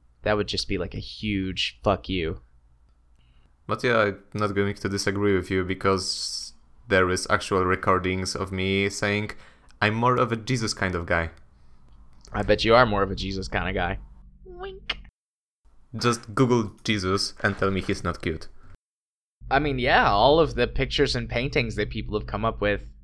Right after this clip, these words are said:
Speaker 1: for what Jesus looks like, he's a pretty good looking dude.
Speaker 2: Yeah. And I have a thing for dudes with beards.
Speaker 1: Me too!
Speaker 2: Except you have a beard. And I've just shaved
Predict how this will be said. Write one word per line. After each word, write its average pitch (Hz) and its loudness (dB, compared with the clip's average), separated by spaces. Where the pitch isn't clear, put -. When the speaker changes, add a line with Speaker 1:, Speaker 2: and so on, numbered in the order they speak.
Speaker 1:
for 107 2
what 101 -2
Jesus 120 -2
looks 104 -4
like, 104 0
he's 170 -4
a 233 -4
pretty 226 -2
good 226 6
looking 226 2
dude. 233 -2
Speaker 2:
Yeah. 127 0
And 104 4
I 117 8
have 120 4
a 120 4
thing 117 -4
for 110 2
dudes 104 -8
with 101 -2
beards. 101 -2
Speaker 1:
Me 190 8
too! 320 6
Speaker 2:
Except - -6
you 87 -6
have 85 -2
a 85 -2
beard. 82 -4
And 95 0
I've 90 2
just 85 -4
shaved 82 -2